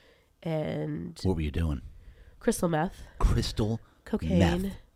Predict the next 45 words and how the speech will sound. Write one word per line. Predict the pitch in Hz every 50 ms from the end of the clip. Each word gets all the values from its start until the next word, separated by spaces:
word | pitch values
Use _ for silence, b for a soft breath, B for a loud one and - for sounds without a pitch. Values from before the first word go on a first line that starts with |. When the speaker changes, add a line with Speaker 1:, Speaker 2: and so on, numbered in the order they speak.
| _ _ b b b b b b b b b b -
Speaker 1:
I | - 202
hated | 196 - 180 185 196 190 185 180
smoking | 180 - 185 175 - 196 180 170
weed. | 170 165 165 165 170 170 180 - - -
Speaker 2:
<sighs> | - - - - - - - - - - - - - - - - - _ _ _ _ -
Why, | - 90 92
why | 90 85 90 92
did | 80
you | 78 78
hate | 87 -
smoking | - 87 78 - 78 73
weed? | 87 101 107 - - -
Speaker 1:
I | 196 202
just, | 180 - - - - - - _ _ - -
I | 196 185
don't, | 196 196 185 185 - -
I | 196
don't | 180 185 185 -
like, | 185 175 170 - - -
didn't, | - 175 180 180 175
never | 175 170 175 175 170
liked | 160 160 - - -
downers. | - - - 180 185 - - - - 190 - - - - - -
Didn't | - 190 208 214
really | 208 202 202 202
like | 196 190 87
Speaker 2:
You | 196
like | 185 180 175 -
Speaker 1:
drinking. | 208 196
Speaker 2:
something | 190 - - - 82
that | 78 76
just | 73 - - - -
got | 85 73 60
you | 71 73
going, | - - 82 80 78 80 76 76
speed. | - - - - -
Speaker 1:
Yeah. | - - - - - 147 151 151 - - - - - 196
I |
could, | 196 226 196
like, | - -
clean | - - - 190 190
my | 180 202 196 - -
room. | - - - 175 196 175 139 - - - - - - - - - - - - - - - - - - - - - - - - - - B B B B B B B B B B B - - - - - -
Speaker 2:
And | 95 87 87
so | - - - 85 82